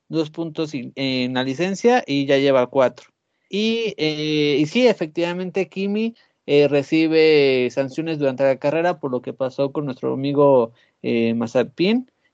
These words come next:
Y, este, bueno, también condiciona un poquito la carrera del buen, este, Kimi. Y lo que pasó con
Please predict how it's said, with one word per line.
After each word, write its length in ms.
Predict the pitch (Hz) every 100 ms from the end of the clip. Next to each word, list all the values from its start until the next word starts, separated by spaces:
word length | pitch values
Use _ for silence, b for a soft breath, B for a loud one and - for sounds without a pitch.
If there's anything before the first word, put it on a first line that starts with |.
| _
Y, 420 | 175 190 202 202
este, 1120 | - 139 127 - 113 120 120 117 113 110 107 113
bueno, 220 | 135 123
también 340 | 117 139 143 143
condiciona 420 | 151 139 151 143
un 100 | 139
poquito 400 | 127 127 127 135
la 120 | 123
carrera 360 | 123 120 123 120
del 200 | 120 113
buen, 440 | 120 120 123 123 _ _ _
este, 640 | - 110 - - - 110 107
Kimi. 420 | - 180 165 175
Y 220 | 180 196
lo 100 | 202
que 140 | 185 185
pasó 400 | 175 170 196 190
con 400 | - 202 208